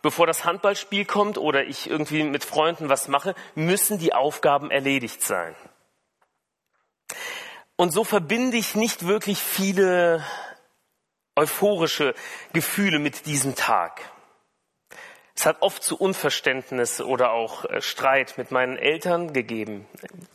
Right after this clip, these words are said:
Genau, äh, deswegen. Doch irgendwas hat sich geändert. Und das fiel mir jetzt letzte Woche noch einmal auf. Als ich, ähm, letzte Woche Donnerstag mich fertig machte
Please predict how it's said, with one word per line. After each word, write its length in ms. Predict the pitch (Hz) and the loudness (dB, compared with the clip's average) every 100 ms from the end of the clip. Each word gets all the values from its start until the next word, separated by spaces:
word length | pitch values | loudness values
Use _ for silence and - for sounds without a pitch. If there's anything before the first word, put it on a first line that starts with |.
| - | -10
Genau, 380 | - 127 127 131 | 0 2 2 2
äh, 100 | 139 | 0
deswegen. 560 | 127 127 120 107 98 - _ _ _ _ _ _ - - - - - - - - _ _ _ _ _ _ _ _ _ _ _ _ _ _ - | 0 -2 -2 -6 -6 -14 _ _ _ _ _ _ -12 -10 -8 -10 -12 -16 -20 -20 _ _ _ _ _ _ _ _ _ _ _ _ _ _ 0
Doch 260 | 170 - | 2 2
irgendwas 460 | 196 220 208 220 - | 2 0 2 2 2
hat 140 | 196 | 0
sich 180 | 185 - | 0 0
geändert. 540 | 170 143 135 113 98 | 0 0 2 2 2
Und 60 | 131 | 0
das 120 | 139 | -2
fiel 220 | - 196 | 0 2
mir 120 | 208 165 | 2 4
jetzt 240 | 156 - | 2 2
letzte 380 | 170 185 - 156 | 2 2 0 2
Woche 240 | 175 - | 2 2
noch 180 | 156 147 | -2 2
einmal 360 | 139 139 131 - | 0 2 0 0
auf. 440 | 131 165 190 - - _ _ _ _ _ _ _ - - - - - _ _ _ _ _ _ _ _ _ _ _ _ _ _ _ - | 2 2 0 -12 -20 _ _ _ _ _ _ _ -16 -14 -14 -14 -18 _ _ _ _ _ _ _ _ _ _ _ _ _ _ _ 0
Als 300 | 151 - 185 | 2 0 -4
ich, 340 | 190 - - | -6 -6 -4
ähm, 460 | - 160 160 160 151 - _ _ _ _ _ - | 2 2 2 -2 -6 -18 _ _ _ _ _ 2
letzte 320 | 160 - 175 | 2 4 2
Woche 560 | 180 175 165 160 135 - | 2 4 2 2 -4 -12
Donnerstag 800 | 143 165 180 196 190 180 165 160 | 0 2 2 0 0 0 0 0
mich 160 | 151 | -6
fertig 420 | - 190 190 180 | 2 2 4 -2
machte 720 | 175 160 - 156 156 156 151 | 0 0 0 0 2 0 -8